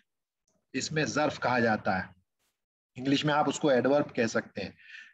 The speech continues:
तो ये जो मजहब है, मजहब जो लफ्ज़ है,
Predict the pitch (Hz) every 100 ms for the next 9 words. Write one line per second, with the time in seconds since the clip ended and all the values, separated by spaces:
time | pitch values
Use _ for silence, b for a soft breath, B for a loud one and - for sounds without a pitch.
0 | B _ - 135 156 175 139 139 135 123
1 | 180 170 120 107 92 - _ 117 110 156
2 | 156 131 147 156 131 139 185